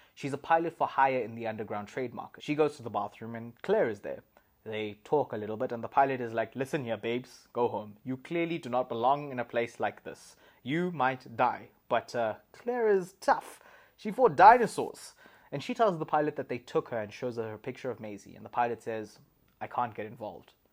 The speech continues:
Not sorry, I don't know her, sorry, I haven't seen her. I can't get involved."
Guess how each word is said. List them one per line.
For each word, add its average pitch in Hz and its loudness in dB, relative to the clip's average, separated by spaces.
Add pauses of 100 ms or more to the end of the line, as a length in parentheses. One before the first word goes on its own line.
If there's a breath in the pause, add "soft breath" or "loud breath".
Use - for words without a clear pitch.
(360)
Not 165 2
sorry, 160 6
I 156 6
don't 147 2
know 135 4
her, 127 0
sorry, 123 0
I 123 -2
haven't 120 -8
seen 113 -14
her. 110 -6 (240)
I 107 -8
can't 107 -2
get 104 -8
involved." - -14